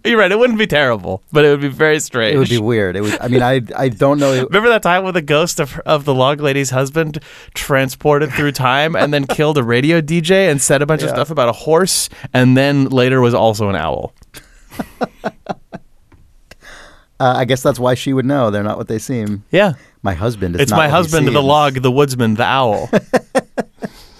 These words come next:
Speaker 2: Um, so he's, he just launching off of, of into something even more ridiculous. Ben Sk-, uh, Ben Skip writes,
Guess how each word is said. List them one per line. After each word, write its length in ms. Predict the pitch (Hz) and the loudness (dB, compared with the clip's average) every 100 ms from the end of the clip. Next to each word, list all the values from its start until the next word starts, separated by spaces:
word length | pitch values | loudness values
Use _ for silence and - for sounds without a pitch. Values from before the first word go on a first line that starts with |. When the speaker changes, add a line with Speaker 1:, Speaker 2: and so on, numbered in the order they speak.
| - - - - - - - _ - | -20 -20 -20 -20 -20 -20 -20 _ -4
Speaker 2:
Um, 460 | 135 135 131 139 - | 0 0 0 -4 -12
so 440 | - - 156 147 147 _ _ _ | -14 -2 2 2 -2 _ _ _
he's, 300 | 127 139 - | -16 -14 -14
he 260 | 165 151 131 | -6 -2 -2
just 200 | 127 - - | -2 -8 -14
launching 400 | - 113 110 110 | -6 -2 -2 -2
off 200 | 95 95 | -2 -2
of, 200 | 107 85 - - | -4 -12 -14 -12
of 260 | 98 95 - | -12 -12 -12
into 160 | 120 | -10
something 420 | 98 120 98 98 98 _ - | -8 -8 -6 -8 -8 _ -16
even 180 | 104 98 | -12 -8
more 140 | 98 | -6
ridiculous. 420 | 98 95 98 95 - - - - | -6 -6 -8 -10 -14 -20 -20 -4
Ben 220 | - 180 | -2 -2
Sk-, 220 | - - - 71 | -4 -14 -16 -4
uh, 220 | 127 117 | 0 0
Ben 180 | 107 156 | 0 -4
Skip 320 | - 147 135 | -2 -4 -4
writes, 380 | - 117 107 - | -2 0 0 -4